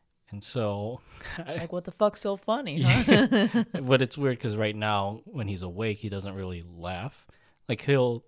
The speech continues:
Speaker 1: do what's called social smiling, where he just smiles back at you if he sees that you're smiling at him. Um, yeah, he hasn't laughed while he's awake,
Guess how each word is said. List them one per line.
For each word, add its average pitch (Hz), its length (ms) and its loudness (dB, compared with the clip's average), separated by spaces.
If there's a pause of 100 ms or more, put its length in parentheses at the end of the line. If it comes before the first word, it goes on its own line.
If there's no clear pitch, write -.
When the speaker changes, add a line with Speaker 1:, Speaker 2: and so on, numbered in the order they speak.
Speaker 1:
do 113 220 -2
what's 101 640 -6
called - 280 -6
social 131 440 -4
smiling, 160 580 -4 (500)
where 107 180 -2
he 95 140 -6
just - 440 -10 (180)
smiles 101 360 -4
back 95 260 -6
at 120 100 -4
you 123 160 0
if 113 120 -6
he 87 80 -10
sees 87 220 -10
that 80 160 -12
you're 87 120 -12
smiling 95 460 -8
at - 140 -14
him. 131 280 -6 (600)
Um, 92 520 -6 (180)
yeah, 123 120 2
he 110 40 4
hasn't 123 280 0
laughed 101 500 -4 (140)
while 85 120 -8
he's 85 140 -8
awake, 85 240 -10